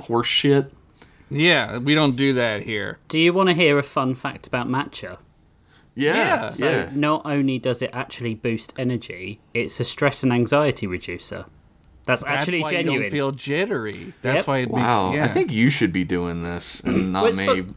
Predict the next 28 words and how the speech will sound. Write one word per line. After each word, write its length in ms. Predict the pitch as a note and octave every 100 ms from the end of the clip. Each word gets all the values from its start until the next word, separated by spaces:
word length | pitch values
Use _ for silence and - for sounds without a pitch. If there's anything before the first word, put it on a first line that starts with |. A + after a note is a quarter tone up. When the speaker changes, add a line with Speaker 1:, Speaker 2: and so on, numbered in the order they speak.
| -
Speaker 3:
it's 140 | F3
full 160 | - A#3+
of 100 | A3
anti-, 280 | F3+ D#3 - D#3+
antioxidants 720 | D3+ E3+ F#3+ - A2+ G#2+ -
as 120 | A2+
well, 220 | D3 G2 -
so 160 | B2
it's 180 | G#2 -
really 120 | B2+ C3
Speaker 2:
Yes. 240 | C3 -
Speaker 3:
good 180 | A#2 G2
for 420 | - _ - -
you. 40 | D3
Speaker 1:
Something 320 | A#3 - G#4
I 160 | G#3
found 420 | A3 D3 A2+ G#2 G#2
really 320 | A2 G#2 A2+
interesting 440 | B2 A#2+ - A2
about 240 | A2 A2 A2+
the 120 | G2
ingredients 600 | G2+ G#2+ G#2 G2+ G2 -
when 100 | G2+
I 60 |
was 120 | F#2+ A2+
looking 280 | G#2+ G2
through 260 | - A2 G#2
them 180 | F#2